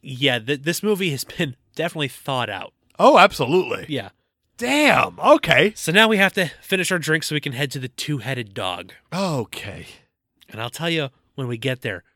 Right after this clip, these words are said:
Speaker 1: why it's called the two-headed dog.
Speaker 2: I can't wait, and also I can wait. I'm gonna keep talking so I can finish this drink, 'cause
Speaker 1: <laughs>
Speaker 2: they're adding up at this <laughs> point.
Speaker 1: Yes. Yes, they are.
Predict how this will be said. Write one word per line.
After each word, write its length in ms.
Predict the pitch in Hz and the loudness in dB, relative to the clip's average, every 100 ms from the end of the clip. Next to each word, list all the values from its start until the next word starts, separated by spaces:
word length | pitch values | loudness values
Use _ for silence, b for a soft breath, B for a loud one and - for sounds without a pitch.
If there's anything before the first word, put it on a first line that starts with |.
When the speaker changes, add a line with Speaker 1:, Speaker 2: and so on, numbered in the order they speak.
| _ _ - | _ _ -10
Speaker 1:
why 180 | 110 113 | -8 -8
it's 140 | - | -10
called 180 | - 113 | -10 -10
the 80 | 104 | -10
two-headed 460 | - 107 107 107 | -10 -8 -8 -10
dog. 340 | 101 95 90 - _ _ - | -10 -8 -10 -14 _ _ 0
Speaker 2:
I 240 | 131 117 _ _ - | 0 0 _ _ -8
can't 240 | 151 147 | -8 -4
wait, 220 | 139 151 | -2 -2
and 100 | - | 0
also 240 | 135 - 139 | -2 -2 -4
I 80 | |
can 240 | 120 160 151 | -2 -4 -6
wait. 280 | 151 131 - _ - | -6 -8 -12 _ -12
I'm 60 | 143 | -6
gonna 120 | 151 | -4
keep 140 | 156 131 | -6 -6
talking 460 | 143 147 - 95 _ | -6 -6 -8 -18 _
so 100 | - | -14
I 40 | 107 | -12
can 80 | |
finish 240 | - 131 - | -10 -10 -10
this 120 | 110 | -12
drink, 400 | - 135 120 - | -4 -2 -2 -8
'cause 300 | - 110 - - - - - | -8 -8 -10 -18 -20 -16 -4
Speaker 1:
<laughs> 460 | 170 - 170 135 | -4 -2 -6 -4
Speaker 2:
they're 380 | 180 143 170 147 131 | -4 4 6 6 6
adding 300 | 156 151 135 | 6 6 2
up 160 | 135 | -2
at 80 | 110 | -4
this 160 | 117 - | -8 -2
<laughs> 40 | |
point. 1040 | 156 - - - - 277 - - - 247 - - 170 _ - - _ _ _ - | -2 0 -6 -6 6 6 8 6 6 -8 -8 -10 -10 _ -12 -12 _ _ _ -8
Speaker 1:
Yes. 420 | 120 - - - | -8 -6 -14 -12
Yes, 220 | 117 117 | -8 -6
they 160 | 131 123 | -4 -4
are. 260 | 95 - | -6 -12